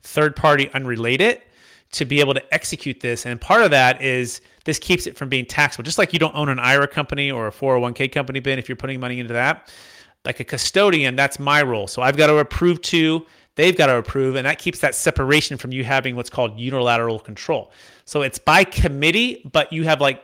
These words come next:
veto power, right? So one way or the other must be approved. So you gotta ride this bike with us, right? That's the biggest thing. People are like, "I've never heard of it."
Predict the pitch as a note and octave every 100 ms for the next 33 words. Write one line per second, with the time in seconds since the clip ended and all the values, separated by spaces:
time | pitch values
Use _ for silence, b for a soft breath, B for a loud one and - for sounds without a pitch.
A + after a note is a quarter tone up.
0 | _ C3 C3+ E3 C3+ A2+ A2 G2+ G2+ A2+
1 | - - A#2 C#3 D3+ D3+ C#3 C#3+ D3 B
2 | B B - C#3 D3+ - - D3 C3 -
3 | F3 C3+ A2+ G#2 B B B - D3+ C3+
4 | A#2+ - b b _ _ _ _ _ _
5 | D3+ C3+ G#3+ A3+ F3+ F3 D3 - E3 E3
6 | - A#2+ A2 - B2+ D3+ D#3+ D#3+ D3+ -
7 | C3+ - D3 D3+ D3 C3 - C3 C3+ G3
8 | E3+ G3 G3 F#3 F#3+ F#3+